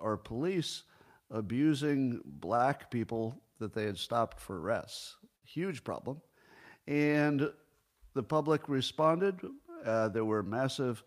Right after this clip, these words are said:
uh, Black Lives Matter, uh, riots, which they, some would call protests. And there was lots of kneeling, a lot of kneeling at sports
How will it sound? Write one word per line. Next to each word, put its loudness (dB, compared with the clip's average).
uh, -2
Black 0
Lives 4
Matter, 2
uh, 0
riots, -2
which -12
they, -4
some -6
would -4
call -4
protests. -4
And 2
there 4
was 2
lots 2
of 0
kneeling, 0
a -8
lot 0
of -4
kneeling -2
at -2
sports -4